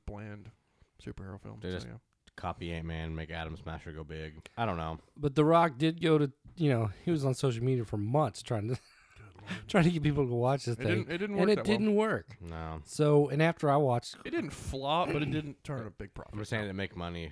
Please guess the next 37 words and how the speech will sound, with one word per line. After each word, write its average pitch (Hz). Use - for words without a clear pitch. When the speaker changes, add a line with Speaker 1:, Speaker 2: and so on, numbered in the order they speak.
Speaker 2:
so 78
Speaker 3:
Uh, 160
Speaker 2:
it 180
Speaker 3:
you 190
know, 165
Speaker 2:
didn't. 160
Speaker 3:
after 143
I 139
watched, 131
I 120
was 127
like, 120
"Yeah, 98
man, 104
I'm 113
glad 113
I 104
didn't 95
pay 98
to 95
see 95
this." 95
Speaker 2:
Oh, 95
I 175
did. 90
Speaker 3:
Um, 131
Speaker 2:
Oh, 107
Speaker 1:
Yeah, 135
I 143
Speaker 2:
I -
Speaker 1:
paid, 151
Speaker 2:
did. 123
Speaker 1:
like, 120
nine 123
Speaker 3:
oh, 151
Speaker 1:
bucks 147
Speaker 3:
did 180